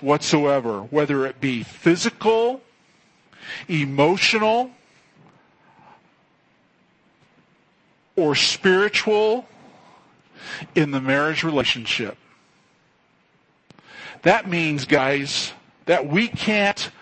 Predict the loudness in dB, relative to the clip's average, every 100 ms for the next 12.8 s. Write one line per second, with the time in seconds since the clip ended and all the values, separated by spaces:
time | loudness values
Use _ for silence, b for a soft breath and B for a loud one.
0 | b b b b _ _ _ _ _ _
1 | _ _ _ _ _ _ _ _ -4 0
2 | 0 -2 0 2 4 2 0 0 -4 -6
3 | -12 _ _ _ -2 2 2 2 2 0
4 | -4 -2 -2 2 4 2 0 -4 -4 0
5 | 2 2 0 0 0 0 2 2 0 0
6 | -2 0 -2 -2 2 2 2 0 2 4
7 | 4 2 0 -2 -8 B -4 -4 -4 -2
8 | 0 0 -4 -6 -4 -6 -10 _ b b
9 | b b b 0 2 4 0 0 2 2
10 | 2 2 2 2 4 4 2 2 0 2
11 | 0 0 0 -4 0 0 0 -2 0 0
12 | 2 0 -2 B B B -6